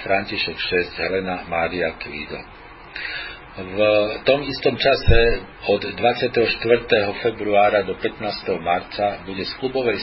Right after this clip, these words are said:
stanice František Gustav štyri Karol Helena vysielať aj F jedna David Urban Zuzana a zúčastní sa aj S S B časti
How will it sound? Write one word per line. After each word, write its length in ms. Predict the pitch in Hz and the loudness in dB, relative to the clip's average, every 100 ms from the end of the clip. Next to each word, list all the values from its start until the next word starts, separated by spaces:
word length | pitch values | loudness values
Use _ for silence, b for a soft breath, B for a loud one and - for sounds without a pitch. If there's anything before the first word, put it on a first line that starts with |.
| - | 0
stanice 640 | 107 107 - - 95 - - - - | 0 0 -6 0 0 -2 -14 -12 -2
František 640 | 95 110 120 110 101 82 | -2 -2 -2 -2 -2 -4
Gustav 480 | 101 110 - 107 95 - | -6 -6 -2 -2 -2 0
štyri 320 | 117 101 92 | -2 -2 0
Karol 320 | 107 104 92 | 2 2 0
Helena 480 | 80 98 101 104 107 B B B B B | 0 0 0 -2 -6 B B B B B
vysielať 480 | 120 123 139 120 110 - | -4 0 2 4 2 0
aj 180 | 98 92 92 127 117 | -2 -2 0 0 0
F 40 | 110 | 2
jedna 480 | 107 113 113 107 | 0 2 0 0
David 400 | 95 107 110 - | 0 -2 -2 -4
Urban 320 | 110 107 95 80 | -6 -2 -2 -2
Zuzana 480 | 90 92 101 104 104 B B B B | -6 -2 0 -2 -6 B B B B
a 160 | - 123 | -4 -2
zúčastní 480 | 123 127 110 - 110 | 0 0 -2 -2 -4
sa 140 | - 104 | 0 2
aj 180 | 95 95 | 4 2
S 160 | 107 113 | 0 -2
S 160 | 120 - | 0 2
B 160 | 92 | 0
časti 520 | - 95 - - - | 0 -2 -2 2 2